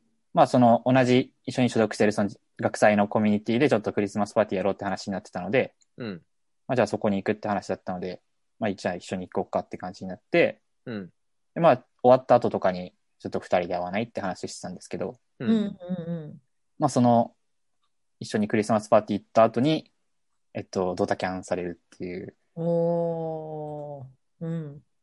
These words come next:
Speaker 1: 悲しい感じになって。
Speaker 3: で、また、うんうんうんうん。
Speaker 1: はい。
Speaker 2: <laughs>
Speaker 1: で、まあ、その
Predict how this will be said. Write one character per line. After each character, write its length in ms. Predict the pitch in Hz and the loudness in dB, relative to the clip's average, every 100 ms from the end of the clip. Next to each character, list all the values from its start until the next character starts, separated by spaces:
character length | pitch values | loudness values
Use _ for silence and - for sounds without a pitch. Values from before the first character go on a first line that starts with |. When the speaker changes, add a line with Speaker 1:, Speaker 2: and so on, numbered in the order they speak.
| _ _ _ - | _ _ _ -4
Speaker 1:
悲 160 | 113 107 | 0 0
し 100 | 110 | -2
い 100 | 104 - | -4 -2
感 180 | 117 117 | 0 2
じ 80 | |
に 80 | 107 | 4
な 80 | 214 | 2
っ 120 | - _ | -2 _
て。 140 | - - | -6 -2
Speaker 3:
で、 40 | |
ま 80 | 214 | 2
た、 60 | 233 | 4
う 40 | |
ん 40 | 208 | 4
う 20 | |
ん 340 | 202 180 180 | 2 2 0
う 40 | 170 | 0
ん 40 | |
う 40 | |
ん。 20 | 117 | 2
Speaker 1:
は 140 | 98 | 2
い。 40 | 113 | 2
Speaker 2:
<laughs> 840 | 160 110 123 123 117 127 107 110 156 | -2 -2 -4 -4 -4 -6 -6 -4 4
Speaker 1:
で、 320 | 220 - _ _ _ - | 6 4 _ _ _ -2
ま 120 | 170 | 2
あ、 40 | 151 | 4
そ 120 | 175 | 8
の 320 | 185 175 | 8 8